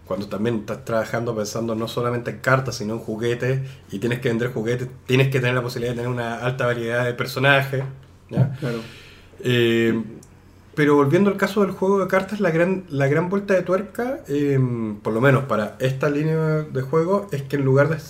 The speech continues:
Speaker 1: de ser un combate directo de jugador contra jugador, eh, tenía un poco como esta lógica en Mushkin, en que hay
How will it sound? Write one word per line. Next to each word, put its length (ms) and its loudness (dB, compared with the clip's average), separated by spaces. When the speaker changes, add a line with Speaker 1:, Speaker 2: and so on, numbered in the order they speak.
Speaker 1:
de 160 0
ser 220 -2
un 260 0
combate 440 2
directo 480 2
de 200 4
jugador 460 2
contra 220 -2
jugador, 520 2
eh, 580 0
tenía 180 2
un 120 -2
poco 200 -2
como 180 0
esta 200 -2
lógica 720 0
en 180 0
Mushkin, 720 0
en 220 -2
que 520 2
hay 880 4